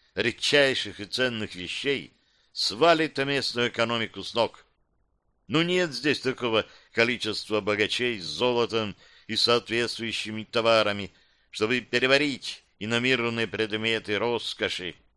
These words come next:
которые притащит на рынке вот эта толпа, что прошла через мои владения. А ведь они еще могут притащить на хвосте кучу тварей, тех же гоблов.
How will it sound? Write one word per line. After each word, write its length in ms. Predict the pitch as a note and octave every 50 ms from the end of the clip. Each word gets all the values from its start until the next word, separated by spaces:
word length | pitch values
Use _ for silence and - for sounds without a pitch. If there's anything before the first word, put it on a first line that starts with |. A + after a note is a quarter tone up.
| _ _ _ _ _ _ -
которые 480 | A2 A2 A#2 A#2+ A2+ A2+ A2+ A2 G#2+ - - - - -
притащит 600 | - A#2 B2 - - B2+ A#2+ - - A2+ G#2 -
на 120 | G2 A2+
рынке 340 | A2+ C3 C#3 C3 B2+ - A#2+
вот 160 | A2 A2+ -
эта 240 | A#2 G#2+ F2 G2 G2
толпа, 640 | - - - A#2+ A#2 A#2 G#2 - A2 G#2 E2+ C#2+ - - _ _ _ _ _
что 180 | - - - D#3
прошла 440 | C3+ E3+ E3 D3 - - C#3 A#2 G#2
через 300 | - A#2+ A2+ B2 A#2+ A2+
мои 200 | B2+ C3+ B2 A2
владения. 560 | G2+ A2+ C3 C3+ B2+ A2 D#2+ C2+ B1 B1 - _ _ _ _ _ _ _ _ _ _ _ _ _ _ _ _ _ _ _ _ _ _ - -
А 80 | A#2
ведь 200 | A2+ A2 G#2+ -
они 320 | A2+ G#2+ G#2 G#2+ A#2 B2+ B2+
еще 240 | A2+ - - A2+
могут 360 | G#2 G#2+ A#2 A#2+ A2+ A#2 - -
притащить 760 | G#2 G#2+ - - G#2 F#2+ - - - A#2+ B2+ A#2+ - - _ _ - - _ _ _ -
на 160 | G#2+ A2 A2
хвосте 560 | G2+ G2+ G#2+ A2 G2+ - - - - B2+ B2+
кучу 440 | G2+ - - G2+ B2 A#2+ - - B2+
тварей, 680 | G2 - - A2 G2 G2+ G2+ A2 B2 B2+ C#3+ B2 F2 - _ _ _ _ _ _ _ _ _ _
тех 320 | - - G#2+ A2+ A#2+ A2+
же 180 | - - C3+ B2+
гоблов. 720 | F#2+ - G#2 G#2+ A#2 B2 C3 D#3 D#3+ C#3+ G#2 - - -